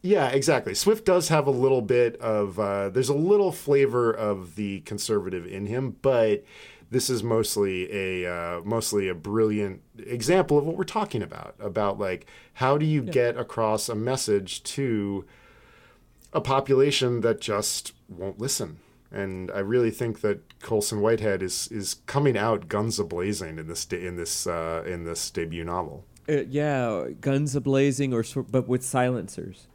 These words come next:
Speaker 2: you know? <laughs>
Speaker 1: Yeah,
Speaker 2: Like,
Speaker 1: exactly.
Speaker 2: like,
Speaker 1: I mean,
Speaker 2: muffled.
Speaker 1: it's, it's, it's strong. Like, there is,
Speaker 2: Yeah.
Speaker 1: there, there is a really, I mean, I, I would say the tone of voice, i-, the, the tone here is muffled rage.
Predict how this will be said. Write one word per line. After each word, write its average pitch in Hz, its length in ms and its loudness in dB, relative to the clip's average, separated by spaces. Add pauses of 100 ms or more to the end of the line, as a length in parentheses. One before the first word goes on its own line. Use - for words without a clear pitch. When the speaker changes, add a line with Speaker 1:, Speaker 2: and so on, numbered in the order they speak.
(160)
Speaker 2:
you 135 140 0
know? 113 100 2
<laughs> 120 40 4
Speaker 1:
Yeah, 160 160 6
Speaker 2:
Like, 98 100 -2
Speaker 1:
exactly. 123 420 4
Speaker 2:
like, 139 220 2
Speaker 1:
I 170 160 6
mean, 185 140 6
Speaker 2:
muffled. 220 60 6
Speaker 1:
it's, 220 240 0 (560)
it's, - 500 2
it's 208 220 4
strong. 101 800 2 (120)
Like, 123 240 4
there 151 240 6
is, 131 220 4
Speaker 2:
Yeah. 135 80 4
Speaker 1:
there, 175 200 6
there 165 220 6
is 170 160 4
a 117 120 6
really, 127 760 4
I - 20 4
mean, 139 140 6
I, 160 260 4
I - 40 6
would 220 120 2
say 170 160 4
the 135 120 2
tone 139 340 4
of 120 120 4
voice, 104 600 4 (640)
i-, 117 320 6
the, 110 220 2
the 113 100 -2
tone 185 440 4
here 101 680 2 (420)
is 110 840 2 (320)
muffled 113 800 2
rage. - 640 -6